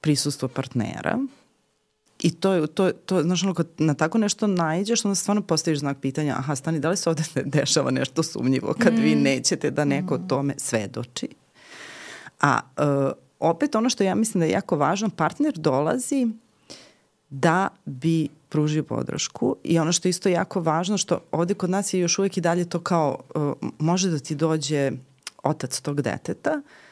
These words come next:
Speaker 1: ali bilo bi divno da može da dođe bilo ko. Da je to
Speaker 2: Tako je, mama,
Speaker 1: sestra,
Speaker 2: sestra,
Speaker 1: mama.
Speaker 2: drugarica.
Speaker 1: N-, nije bitno ko. I to je osoba koja zapravo tebi pruža tu podršku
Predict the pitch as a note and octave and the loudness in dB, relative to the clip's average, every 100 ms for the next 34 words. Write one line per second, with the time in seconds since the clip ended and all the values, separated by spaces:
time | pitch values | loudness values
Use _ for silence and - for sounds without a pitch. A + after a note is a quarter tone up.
0 | _ _ D#3 D#3+ G#3+ A#3 F#3+ E3 G#3+ F#3+ | _ _ 0 2 4 4 2 0 2 2
1 | E3+ E3+ F3+ E3 E3 D#3 E3 C#3 - A#2+ | 2 0 0 0 0 2 0 0 -4 -6
2 | A2+ _ _ _ _ - - E3+ - E3+ | -6 _ _ _ _ -14 0 2 4 4
3 | G3 D3+ G3 G3+ F#3 C3 C3+ D3 D3+ D3 | 6 6 6 6 6 6 6 4 4 4
4 | E3+ D3 D#3+ D#3 D3+ - E3 D3 C#3 C#3+ | 4 6 6 4 2 2 2 4 2 -4
5 | C#3+ - _ - - - E3+ E3+ D3+ D#3+ | -12 -20 _ -6 -2 4 4 4 2 0
6 | D#3 C3+ - E3+ - - - - G#3+ D4 | 0 -2 0 0 0 -4 -8 -2 2 4
7 | G#3 B3 C4+ G3 D#3+ D3+ D#3+ F#3+ G#3 D3 | 2 0 -2 -2 0 2 0 0 0 0
8 | - E3+ E3+ F3 - E3 E3 F3 F#3+ D#3+ | 0 0 0 -4 -4 0 2 2 2 0
9 | D3 - - F3 D3 - - G#2+ A#2 D#3 | -2 -4 0 2 0 -4 -6 -4 -2 0
10 | - - F4 | 0 0 -4